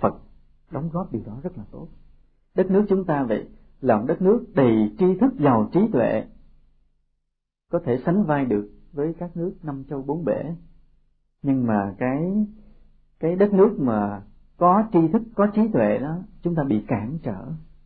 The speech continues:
Thế chúng ta có khả năng để trở thành đất nước đầy trí thức,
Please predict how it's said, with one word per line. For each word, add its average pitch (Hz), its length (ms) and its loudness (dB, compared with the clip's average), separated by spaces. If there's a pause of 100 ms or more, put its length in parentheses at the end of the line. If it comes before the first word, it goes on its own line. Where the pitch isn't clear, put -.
(1000)
Thế 185 120 0
chúng 214 120 2
ta 185 160 2
có 226 100 6
khả 175 160 2
năng 165 340 -2
để 160 160 2
trở 143 180 4
thành 120 160 0
đất 151 160 0
nước 233 240 4
đầy 123 320 4
trí 214 160 2
thức, 254 140 0